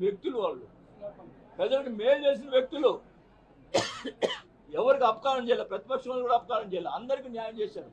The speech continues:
అలాంటి విగ్రహాలు పడగొట్టం ఏంది? ఎవరి మీద? మా ఎమ్మెల్యేలు తప్పులు చేస్తుంటే వాళ్ళ మీద పడగొ-, కొట్టండి. చనిపోయిన రాజశేఖర విగ్రహాలు పడగొట్టేది ఏంది? ఏం మా చేత కాదా ఎన్టీ రామారావు విగ్రహాలు ప-, పడగొట్టేది? ఆయన మహానుభావుడు, పని అందరికి ప్రజలకు సేవ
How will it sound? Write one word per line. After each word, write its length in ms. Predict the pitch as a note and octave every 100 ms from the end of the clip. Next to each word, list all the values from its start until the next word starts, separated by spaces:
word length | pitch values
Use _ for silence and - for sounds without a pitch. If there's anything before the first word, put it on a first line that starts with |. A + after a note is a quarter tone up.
| - - -
అలాంటి 320 | D3+ A3+ C#4 C4+
విగ్రహాలు 320 | C4 C#4 C4 C4
పడగొట్టం 420 | B3+ B3 B3 A#3 A#3+
ఏంది? 120 | - A3
ఎవరి 140 | C4+ C#4+
మీద? 120 | C#4 B3 - _ _ - - - - -
మా 120 | E3 B3+ C4+
ఎమ్మెల్యేలు 480 | C4+ C4+ C4+ C4 B3+
తప్పులు 240 | B3+ C4 C#4+
చేస్తుంటే 280 | C4+ B3+ B3+ A#3
వాళ్ళ 140 | A#3+ C#4 D4
మీద 80 | C#4 C#4
పడగొ-, 460 | C4 C4 B3 A3+ -
కొట్టండి. 400 | B3 C4 B3+ G3 - - - - - - - - - -
చనిపోయిన 360 | G3+ C#4 D4 C#4+ C4+
రాజశేఖర 320 | C4 B3 C4
విగ్రహాలు 260 | C4 C4 B3
పడగొట్టేది 420 | A#3+ A3 G3+ F#3+ E3
ఏంది? 160 | D3 C3+ - - - - - - - - - -
ఏం 60 | B3+ A3+
మా 60 | G#3+ G#3+
చేత 140 | A3+ C4
కాదా 140 | C#4 C4 A3+
ఎన్టీ 140 | A3
రామారావు 200 | C4+ B3+
విగ్రహాలు 240 | B3 B3 A3+
ప-, 140 | A#3 A3
పడగొట్టేది? 480 | G#3+ G#3 G#3 D3+ B2 - - - - - - - - F#3+
ఆయన 140 | C4+ C#4
మహానుభావుడు, 460 | C#4+ C#4+ C#4 C4+ B3+
పని 100 | B3+ C4 B3+ A3
అందరికి 280 | A#3+ B3 G#3+ F#3
ప్రజలకు 260 | A3 B3 B3
సేవ 100 | B3